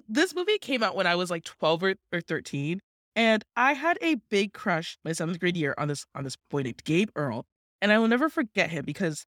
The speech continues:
he knew I liked him, and one day he called me. This, like, has scarred me forever. One day he called me and pretended like he was gonna ask me out,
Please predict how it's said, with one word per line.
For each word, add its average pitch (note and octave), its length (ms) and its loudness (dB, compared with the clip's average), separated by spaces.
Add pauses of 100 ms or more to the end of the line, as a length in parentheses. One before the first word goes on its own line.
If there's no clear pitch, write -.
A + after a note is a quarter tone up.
(120)
he C4 180 -2
knew D#4+ 120 0
I A4+ 160 0
liked D#3 240 -2
him, C3+ 360 -10
and G#3+ 340 2
one D4 340 2
day E4 200 0
he D#4+ 140 0
called F3 380 -2
me. D3 160 -4
This, G#3 260 -4
like, D#4 220 0
has G3+ 200 -2
scarred C3+ 240 -2
me C3+ 100 -2
forever. - 420 -8 (280)
One A3+ 180 0
day G4+ 120 2
he G4 120 -2
called A3+ 420 2
me - 140 0
and F#3 100 -4
pretended G#3+ 520 -2
like G3 180 0
he G3+ 140 -4
was F#3 180 0
gonna E3+ 240 0
ask - 340 -8
me D#3 120 -4
out, F3 260 -2